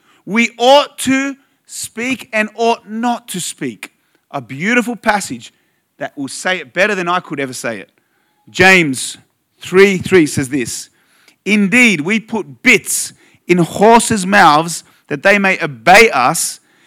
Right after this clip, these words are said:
and we turn their whole body. Look also at ships.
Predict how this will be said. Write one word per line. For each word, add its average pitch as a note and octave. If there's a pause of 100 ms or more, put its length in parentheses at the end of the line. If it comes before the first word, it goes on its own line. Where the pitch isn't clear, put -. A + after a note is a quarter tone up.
(160)
and F#3
we G3
turn C#4
their F#3
whole B3+
body. A3 (600)
Look F3+
also C#4
at A3+
ships. -